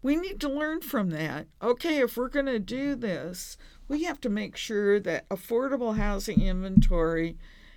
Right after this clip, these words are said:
is maintained and carefully watched, because people are gonna have to move, whether they're renters or home buyers. We, I honestly think we need a czar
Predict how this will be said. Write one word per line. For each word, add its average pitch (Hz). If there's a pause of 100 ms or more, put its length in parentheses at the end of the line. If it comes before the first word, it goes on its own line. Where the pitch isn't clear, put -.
(140)
is 180
maintained 180 (180)
and 170 (380)
carefully 208 (340)
watched, 233
because 220 (300)
people 247
are 277
gonna 247
have 180
to 180
move, 160
whether 180
they're 185
renters 208 (340)
or 202
home 202
buyers. 139 (720)
We, 233 (340)
I 294
honestly 240
think 170
we 180
need 175 (100)
a 175
czar 160